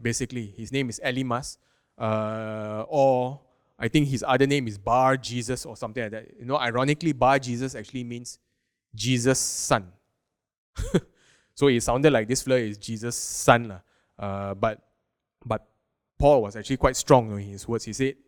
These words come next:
"No, you are a sorcerer, no. You call yourself, your name sounds, direct translation, uh, is Jesus' son,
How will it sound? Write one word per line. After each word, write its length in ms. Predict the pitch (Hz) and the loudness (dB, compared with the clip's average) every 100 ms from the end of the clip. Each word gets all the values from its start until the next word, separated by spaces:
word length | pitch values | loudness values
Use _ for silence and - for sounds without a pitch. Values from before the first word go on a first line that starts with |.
| _ | _
"No, 180 | 120 123 | -2 4
you 160 | 123 110 | 6 6
are 100 | 98 | 4
a 60 | |
sorcerer, 560 | - 117 110 139 127 107 | -2 -2 2 2 2 0
no. 200 | 104 101 _ _ _ - | -6 -18 _ _ _ -8
You 100 | 113 | -6
call 300 | - 143 147 | 6 10 10
yourself, 400 | 107 - 127 135 | 6 2 0 0
your 120 | 113 | -2
name 380 | 127 160 165 170 | 4 6 6 2
sounds, 720 | - 143 147 139 - - _ _ _ _ - 139 | 4 4 4 -2 -10 -14 _ _ _ _ -20 -2
direct 340 | 131 127 165 | 2 4 2
translation, 520 | - 113 123 120 139 110 | 0 -2 0 2 2 -2
uh, 100 | 107 | -8
is 180 | 107 104 | -12 -12
Jesus' 400 | 104 120 127 131 | -6 -2 0 0
son, 300 | - 117 | 0 -2